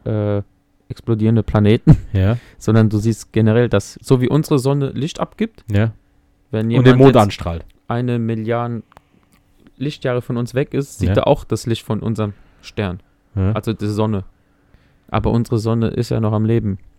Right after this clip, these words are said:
Speaker 2: Ja, aber wenn, wenn die Erde wird angestrahlt, sind wir dann irgendwo Milliarden Jahren weg? Sind wir dann der Stern als Erde?
Speaker 1: Nee.
Speaker 2: Was ist dann genau ein Stern?
Speaker 1: Sonne. Sonne ist ein Stern.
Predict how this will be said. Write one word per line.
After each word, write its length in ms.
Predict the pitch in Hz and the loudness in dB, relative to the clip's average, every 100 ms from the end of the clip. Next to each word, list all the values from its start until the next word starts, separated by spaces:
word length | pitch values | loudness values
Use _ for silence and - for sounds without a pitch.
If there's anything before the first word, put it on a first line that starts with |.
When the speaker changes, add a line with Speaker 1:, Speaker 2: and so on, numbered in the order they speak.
| _ _ - | _ _ -8
Speaker 2:
Ja, 120 | 104 | -4
aber 180 | 101 98 | -2 -2
wenn, 260 | 101 98 92 _ _ _ - - | -4 -6 -12 _ _ _ -20 -20
wenn 300 | 110 110 107 - _ 104 - - | -10 -10 -10 -16 _ -20 -20 -12
die 120 | 107 | -4
Erde 220 | 113 165 | 0 0
wird 120 | 143 117 | 2 2
angestrahlt, 560 | 120 110 - 87 85 | 2 0 -2 -4 -2
sind 180 | - 113 | -2 2
wir 100 | 139 | 2
dann 200 | 135 123 | 2 -2
irgendwo 360 | 135 131 120 117 | -4 -6 -4 -2
Milliarden 420 | 113 110 120 127 | 0 0 0 0
Jahren 240 | 120 117 | 0 0
weg? 180 | 113 123 - | 0 -2 -2
Sind 200 | 110 101 | -2 0
wir 80 | 131 | 0
dann 160 | 139 | 2
der 100 | 117 | 2
Stern 320 | 98 - 110 143 | 2 0 0 0
als 200 | 110 - | -6 -8
Erde? 360 | - 98 131 - _ _ _ _ _ _ _ _ _ _ _ _ _ _ - | -6 -4 -4 -6 _ _ _ _ _ _ _ _ _ _ _ _ _ _ -6
Speaker 1:
Nee. 260 | 117 104 - _ _ _ _ _ - | -2 -2 -4 _ _ _ _ _ -2
Speaker 2:
Was 240 | 110 - | 0 0
ist 140 | 123 | 2
dann 120 | 127 117 | 2 2
genau 200 | 110 104 | 2 0
ein 80 | |
Stern? 360 | 95 - 104 135 _ _ _ _ _ _ _ | -2 -4 -4 -4 _ _ _ _ _ _ _
Speaker 1:
Sonne. 360 | - 147 120 98 - _ _ _ _ | -4 0 0 -2 -8 _ _ _ _
Sonne 240 | - 143 | -2 0
ist 80 | 110 | -2
ein 140 | - 95 | -4 -8
Stern. 300 | - 95 | -6 -8